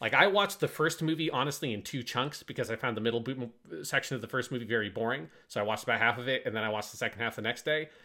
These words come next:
And I did the same thing with the third movie, where I watched about the first hour or so of that third movie, tapped out. <laughs> It was like, "I gotta come back to this. I can't do this,"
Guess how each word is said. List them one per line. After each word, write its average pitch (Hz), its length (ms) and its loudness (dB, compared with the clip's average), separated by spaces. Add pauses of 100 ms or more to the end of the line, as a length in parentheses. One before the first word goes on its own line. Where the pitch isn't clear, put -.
(160)
And 135 120 4
I 139 40 8
did 143 140 2
the 139 80 0
same 170 240 4
thing 165 160 2
with 151 140 0
the 151 60 -4
third 135 260 2
movie, 95 200 0
where 95 140 -2
I 110 60 2
watched 117 280 0
about 117 280 2 (320)
the 120 80 -6
first - 320 -4
hour 131 220 8
or 123 80 2
so 120 200 4
of 113 80 0
that 120 220 0
third 117 200 0
movie, 98 380 -2 (360)
tapped 131 280 6
out. 117 340 4
<laughs> - 120 4 (240)
It 190 80 4
was - 160 0
like, 135 180 4
"I 143 100 6
gotta 123 200 2
come 135 160 0
back 120 200 4
to 120 40 -10
this. 117 160 -2
I 131 60 2
can't 113 240 0
do 120 120 0
this," 113 220 0